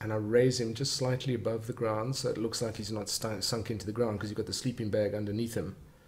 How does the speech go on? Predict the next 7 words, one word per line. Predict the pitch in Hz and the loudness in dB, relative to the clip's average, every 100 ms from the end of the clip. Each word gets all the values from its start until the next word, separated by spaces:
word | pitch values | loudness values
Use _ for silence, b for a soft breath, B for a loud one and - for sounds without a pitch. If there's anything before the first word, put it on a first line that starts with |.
| B B B B B B B - | B B B B B B B -12
I | 107 | -6
then, | 104 117 120 120 120 | 0 2 2 0 0
uh, | 117 113 85 | 0 0 -2
change | - 127 127 127 | 2 4 4 2
the | 127 123 113 - - | 2 6 4 2 -2
animation | 123 123 123 - 135 | 0 4 2 2 0
coefficient, | 131 127 123 110 131 - 160 - | 0 0 0 2 0 2 0 0